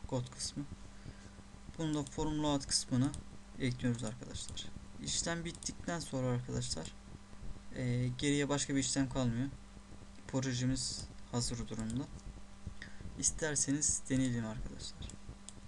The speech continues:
Programı başlattıktan sonra üç saniye bekliyoruz. Bekledikten sonra öğren kısmına tıklıyorum. Buton kısmına. Ve böylece arkadaşlar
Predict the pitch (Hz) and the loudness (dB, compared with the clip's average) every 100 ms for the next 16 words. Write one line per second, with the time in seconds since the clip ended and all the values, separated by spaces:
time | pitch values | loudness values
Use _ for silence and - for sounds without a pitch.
0 | - - - - - - - - - - | -12 -10 -10 -8 -8 -8 -10 -10 -8 -6
1 | - - 151 156 175 175 165 165 170 151 | -6 0 0 0 0 2 2 2 0 -2
2 | - - 180 165 - 143 170 - - - | -6 -4 -2 -2 -2 -2 -4 -8 -12 -12
3 | - - - - - - - - 151 - | -12 -10 -8 -6 -6 -8 -10 -6 -2 2
4 | 143 143 135 135 135 127 156 - - - | 6 8 8 6 4 2 2 -6 -8 -12
5 | - - - - - - - - - - | -14 -14 -10 -10 -10 -8 -6 -6 -8 -10
6 | - 143 - 147 143 139 143 139 127 127 | -6 -6 -2 -2 -2 2 2 2 0 0
7 | - 135 139 139 - - 127 123 - 117 | 2 4 4 4 2 0 2 2 0 -2
8 | 117 143 - - - - - - 117 - | 0 0 -4 -10 -14 -14 -12 -4 -4 -4
9 | - 135 143 - - - - 151 147 151 | -6 -4 -4 -6 -6 -6 -4 -2 4 6
10 | 123 117 139 143 - - - - - 117 | 6 6 4 0 -2 -6 -6 -6 -4 -2
11 | 117 117 113 110 139 139 | -2 -2 -2 -2 -2 -4